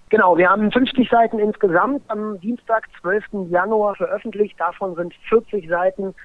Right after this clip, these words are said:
nur Thema Nationalmannschaft und Europameisterschaft. Wir haben tolle Interviews mit Domagoj Duvniak aus Kroatien, mit Michael Biegler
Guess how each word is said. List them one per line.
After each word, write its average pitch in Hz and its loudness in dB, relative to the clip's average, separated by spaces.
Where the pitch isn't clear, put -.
nur 226 4
Thema 202 2
Nationalmannschaft 185 -4
und 185 0
Europameisterschaft. 208 -6
Wir 180 0
haben 214 -2
tolle 240 2
Interviews 208 -2
mit 185 -4
Domagoj 190 2
Duvniak 196 0
aus 180 -4
Kroatien, 180 0
mit 180 -6
Michael 196 2
Biegler 190 2